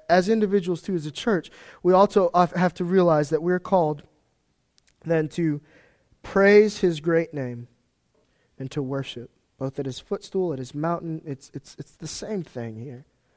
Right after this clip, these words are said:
ex-, essentially. We're called to praise and to worship God, um, in, in every facet of our life. Every single one.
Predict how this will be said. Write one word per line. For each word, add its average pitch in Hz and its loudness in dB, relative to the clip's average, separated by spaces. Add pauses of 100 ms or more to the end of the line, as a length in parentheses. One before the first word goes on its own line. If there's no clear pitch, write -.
(640)
ex-, 135 -12 (160)
essentially. 139 -8 (320)
We're 160 -8
called 175 -2
to 151 -6
praise 202 -2
and 143 -10
to 151 -8
worship 160 -6
God, 131 -4 (600)
um, 123 -16
in, 151 -6
in 170 -2
every 214 6
facet 180 2
of 143 -6
our 123 -4
life. 104 -8 (4000)
Every 180 -8
single 165 -4
one. 113 -10